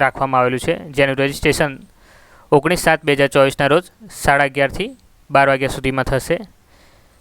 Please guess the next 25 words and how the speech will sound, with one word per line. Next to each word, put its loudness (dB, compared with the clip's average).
ત્યારબાદ 4
તમારું 2
મૌખિક 0
ઇન્ટરવ્યૂ 0
રાખવામાં 2
આવશે. -2
મૌખિક 2
ઇન્ટરવ્યૂમાં 2
તમારા 2
તમામ 2
શૈક્ષણિક 0
લાયકાતના 2
પ્રમાણપત્રો 2
સાથે 2
હાજર 2
રહેવાનું 2
રહેશે. 0
ઇન્ટરવ્યૂનું 2
સ્થળ 2
તબીબી 2
અધિક્ષકની -4
કચેરી, 0
એસ 2
એસ -2
જી 4